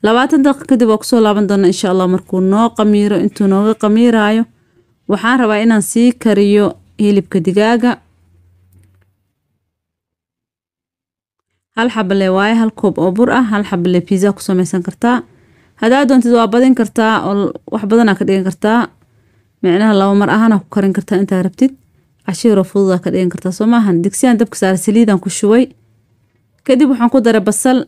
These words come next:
Basashii wax yar markay bislaato, waxaa ku darsanaysaa hilib digaag ama hilibkaa rabtid.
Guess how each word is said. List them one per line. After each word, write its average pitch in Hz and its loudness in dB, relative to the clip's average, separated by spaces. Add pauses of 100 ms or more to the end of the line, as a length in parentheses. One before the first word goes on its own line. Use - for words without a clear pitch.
Basashii 233 0
wax 208 -2
yar 240 0
markay 220 0
bislaato, 196 -2
waxaa 190 -2
ku 190 -6
darsanaysaa 180 -2
hilib 180 -2
digaag 220 0
ama 180 -2
hilibkaa 226 0
rabtid. 220 -2